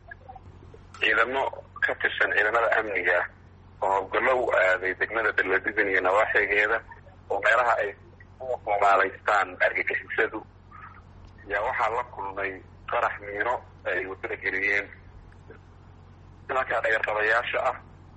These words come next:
Eh, halkaa waxaa ka dhashay khasaare, waxaa nagaga dhintay, Allahu naxariistay, nin askariya, laba nin oo askarana oo ku dhaawacmeen, Allaha caafiyo.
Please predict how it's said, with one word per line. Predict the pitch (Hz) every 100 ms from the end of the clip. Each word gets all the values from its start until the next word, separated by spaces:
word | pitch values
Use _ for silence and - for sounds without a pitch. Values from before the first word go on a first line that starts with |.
| - -
Eh, | - 101 101
halkaa | 104 127
waxaa | 117 113
ka | 104
dhashay | - - -
khasaare, | - - 117 135 139 139 - -
waxaa | - - 107
nagaga | 107 107 117
dhintay, | 117 101 101
Allahu | 104 107
naxariistay, | 101 95 95 - 98
nin | 101
askariya, | 95 - 110 104 104 - - - - -
laba | 117 127
nin | 131
oo | 117
askarana | 110 113 107 101
oo | -
ku | -
dhaawacmeen, | - 101 98 110 113
Allaha | 107 101
caafiyo. | - 92 - 107